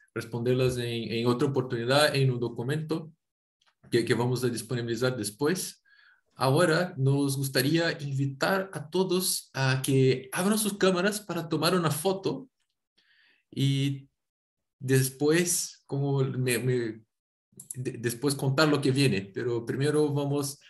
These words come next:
a pedir que todos abran nuestras cámaras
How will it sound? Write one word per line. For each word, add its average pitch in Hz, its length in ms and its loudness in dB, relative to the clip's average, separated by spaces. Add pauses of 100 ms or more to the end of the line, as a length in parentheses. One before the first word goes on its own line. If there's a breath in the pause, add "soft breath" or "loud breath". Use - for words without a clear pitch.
(340 soft breath)
a 123 360 -2 (920)
pedir 131 360 2
que 143 100 0
todos 135 460 4
abran 131 420 0
nuestras 120 420 -6
cámaras 147 800 0